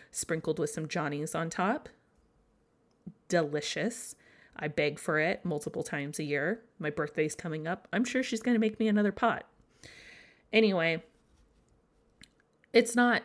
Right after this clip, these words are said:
soup. She has bone broth. Just bone broth. And then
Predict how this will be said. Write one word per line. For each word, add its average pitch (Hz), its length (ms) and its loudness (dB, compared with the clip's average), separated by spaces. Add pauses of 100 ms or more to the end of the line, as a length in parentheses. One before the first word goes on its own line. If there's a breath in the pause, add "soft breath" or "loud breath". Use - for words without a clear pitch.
(120)
soup. 147 420 -6
She - 160 -2
has 214 120 6
bone 165 300 0
broth. - 440 -8 (1040)
Just - 240 0
bone 151 180 -2
broth. - 380 -8 (1200 soft breath)
And 175 160 -4
then 294 460 2